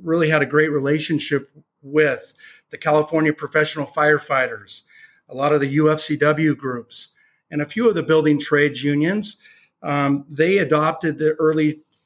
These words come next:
technology, but, um, most were scared of it.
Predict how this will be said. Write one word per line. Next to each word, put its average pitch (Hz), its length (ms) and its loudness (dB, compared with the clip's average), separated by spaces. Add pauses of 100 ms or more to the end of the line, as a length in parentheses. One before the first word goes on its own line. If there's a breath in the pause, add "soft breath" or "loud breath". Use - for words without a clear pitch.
(100)
technology, 170 880 -4 (460)
but, 156 520 -2
um, 151 640 -2 (460)
most 180 440 -2
were 170 140 0
scared 147 360 2
of 113 80 -6
it. - 200 -16